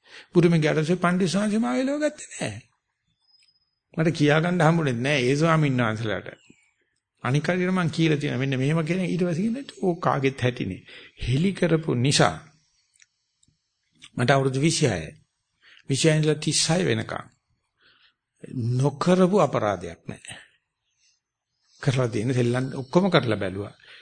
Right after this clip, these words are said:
ඒ හෙලි කරපු ගමන් ඔක්කොම ඒවා නිකන් හරියට නෙගටිව් පොසිටිව් එකතු කරුවා වගේ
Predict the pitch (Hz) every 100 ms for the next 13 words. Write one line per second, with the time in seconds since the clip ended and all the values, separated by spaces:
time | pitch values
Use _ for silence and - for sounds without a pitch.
0 | _ - 180 180 123 - - 110 151 202
1 | 220 240 220 196 165 208 220 202 - 208
2 | 196 196 175 160 151 135 156 277 - _
3 | _ _ - 143 147 131 135 143 160 151
4 | 139 143 147 135 135 131 123 123 117 113
5 | 214